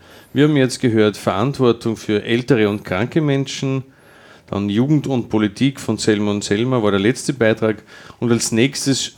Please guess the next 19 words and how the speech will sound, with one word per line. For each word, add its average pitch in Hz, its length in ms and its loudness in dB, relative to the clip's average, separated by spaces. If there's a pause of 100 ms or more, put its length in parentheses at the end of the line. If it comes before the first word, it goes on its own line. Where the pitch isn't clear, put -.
(120)
ist - 220 -8
der 113 60 0
Beitrag 98 480 -2
Naturreligionen. 113 1160 0 (600)
Hier 139 260 2
am 135 140 -2
Tablett 131 400 0
vor 131 180 -4
mir 127 200 -2
stehen 120 440 -4
Patrick 123 400 -2
und 120 340 -4
Denise. 127 440 0 (1700)
Falsch, - 380 -2
nicht 113 240 -6
Denise. 123 400 -4 (240)
Dennis. 151 480 0 (2750)
Auch 120 100 2
nicht. 107 300 0